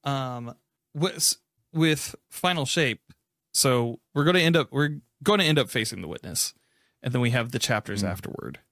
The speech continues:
Speaker 1: What do you
Speaker 2: Mm.
Speaker 1: see happening in the world of Destiny post Final Shape? Are there any dangling threads that you kinda wish that they'd
Speaker 2: Well, I think Zevu will be in the
Speaker 1: Mm-hmm.
Speaker 2: Hive episode
Speaker 1: Mm-hmm.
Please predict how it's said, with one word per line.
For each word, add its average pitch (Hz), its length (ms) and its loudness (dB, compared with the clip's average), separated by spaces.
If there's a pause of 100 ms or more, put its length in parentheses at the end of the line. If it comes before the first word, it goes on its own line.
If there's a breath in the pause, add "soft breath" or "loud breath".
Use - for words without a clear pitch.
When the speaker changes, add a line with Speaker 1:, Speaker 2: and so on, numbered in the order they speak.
(240)
Speaker 1:
What 135 500 0
do 147 100 -4
you 147 120 0
Speaker 2:
Mm. 101 40 4
Speaker 1:
see 120 540 0 (400)
happening 123 480 -4
in 113 640 -2 (360)
the 139 140 0
world 147 300 4
of 127 80 -2
Destiny 113 400 -2
post - 640 -2 (340)
Final 101 320 -4
Shape? - 420 -6 (440)
Are 131 80 0
there 135 180 0
any 139 220 0
dangling 127 440 -4
threads 120 340 -4
that 123 100 -8
you 113 120 -10
kinda 120 280 -6
wish 120 220 -4
that - 140 -8
they'd 113 360 -6 (360)
Speaker 2:
Well, 123 320 6
I 139 60 6
think 139 220 4
Zevu 104 420 4
will 98 140 0
be 98 240 -2
in 139 140 2
the 117 60 0
Speaker 1:
Mm-hmm. 113 120 -4
Speaker 2:
Hive 92 320 -2
episode 95 680 -6 (320)
Speaker 1:
Mm-hmm. 131 360 0